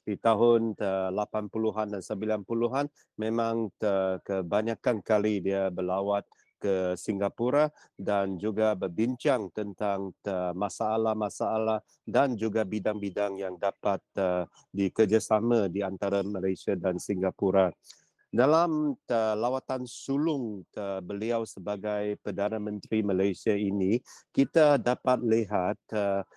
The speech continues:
bahawa ke-, kebanyakan, uh, uh, bidang-bidang yang mereka akan berbicara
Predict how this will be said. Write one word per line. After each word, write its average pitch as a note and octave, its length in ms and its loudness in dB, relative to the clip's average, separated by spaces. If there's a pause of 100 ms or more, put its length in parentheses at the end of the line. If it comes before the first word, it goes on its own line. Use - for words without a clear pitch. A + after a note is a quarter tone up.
(140)
bahawa C3+ 880 2
ke-, G#2 560 -2 (160)
kebanyakan, C3 960 -6
uh, G2 320 -4 (480)
uh, - 160 -12
bidang-bidang A#2+ 800 0
yang G2+ 160 -4
mereka A2 480 -2
akan G#2+ 480 -4
berbicara C3 720 -2